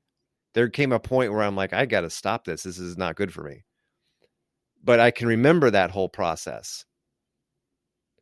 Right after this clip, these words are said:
I remember what it was doing to me. I remember what I was doing in my head. And when I get there, it's like, I remember, but th-, it's like an overlay on top of an overlay.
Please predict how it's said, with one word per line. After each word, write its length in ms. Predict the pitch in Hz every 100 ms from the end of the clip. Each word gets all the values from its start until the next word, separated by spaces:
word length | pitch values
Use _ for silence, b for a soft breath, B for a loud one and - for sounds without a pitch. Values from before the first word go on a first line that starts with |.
| _ _ _ _
I 60 | 117
remember 360 | 113 127 147
what 160 | 131 123
it 40 |
was 100 | 110
doing 220 | - 127 131
to 100 | 135
me. 60 |
I 40 | 120
remember 280 | 113 131 127
what 60 |
I 40 | 117
was 100 | 110
doing 200 | 123 117
in 80 |
my 140 | 107 95
head. 240 | 120 151
And 80 | 113
when 80 | 107
I 80 | 101
get 260 | 117 156
there, 160 | 127 104
it's 160 | 98
like, 160 | 113 104
I 80 | 101
remember, 720 | 98 101 104 123 139 117 98 b b b b b _
but 260 | 127 117 - _ _ _ _
th-, 160 | 135 123
it's 160 | 123
like 140 | 143 127
an 140 | 120
overlay 640 | 131 156 160 151 139 131
on 160 | 123 117
top 240 | 131 123
of 120 | 117 107
an 100 | 104
overlay. 520 | 127 156 110 87